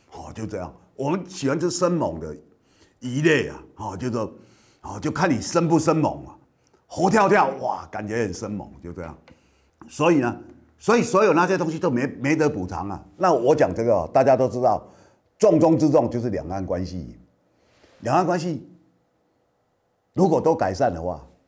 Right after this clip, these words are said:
经济、治安啊，或者我们整个国际处境都很方便。其实你要比较两任的台湾领导人哈，蔡英文跟马英九，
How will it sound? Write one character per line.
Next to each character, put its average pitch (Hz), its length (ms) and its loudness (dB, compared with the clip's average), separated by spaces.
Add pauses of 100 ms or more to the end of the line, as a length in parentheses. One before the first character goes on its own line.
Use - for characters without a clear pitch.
(180)
经 123 240 -4
济、 110 320 -8 (240)
治 113 260 -6
安 95 220 -4 (540)
啊， - 80 -18 (260)
或 120 220 0
者 71 180 -8 (300)
我 85 140 -12
们 98 140 -8
整 76 120 -10
个 95 100 -8
国 82 180 -12
际 98 140 -8
处 69 200 -14
境 69 360 -12
都 95 120 -6
很 73 160 -10
方 82 140 -12
便。 87 220 -10 (760)
其 185 140 -2
实 180 180 -2 (200)
你 98 100 -10
要 139 140 -2
比 - 180 -12
较 85 320 -6 (1000)
两 123 300 0
任 160 220 6
的 90 240 -2
台 107 160 -4
湾 127 140 2
领 110 140 0
导 82 160 -4
人 78 160 -10
哈， 69 240 -12
蔡 120 180 -2
英 117 100 -2
文 95 80 -4
跟 107 100 -4
马 69 200 -8
英 78 100 -12
九， 58 160 -16